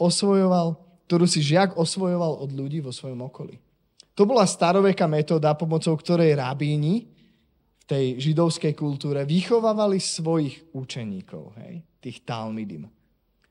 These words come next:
Nasledovať Ježiša znamenalo kráčať po jeho boku a počúvať ho. Učiť sa od neho, pozorovať ho, poslúchať a napodobňovať. Takto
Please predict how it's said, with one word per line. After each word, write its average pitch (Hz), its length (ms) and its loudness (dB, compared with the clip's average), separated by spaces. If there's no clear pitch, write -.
Nasledovať 220 800 4
Ježiša 175 480 2
znamenalo 160 560 -2
kráčať 202 560 0
po 175 160 -2
jeho 185 160 4
boku 160 400 2
a - 80 -8
počúvať 147 640 2
ho. - 80 -14
Učiť 220 400 0
sa 220 160 4
od 196 160 2
neho, 185 320 2
pozorovať 143 720 -2
ho, 117 240 -12
poslúchať 123 800 -10
a 107 160 -16
napodobňovať. 80 720 -16
Takto 156 320 -6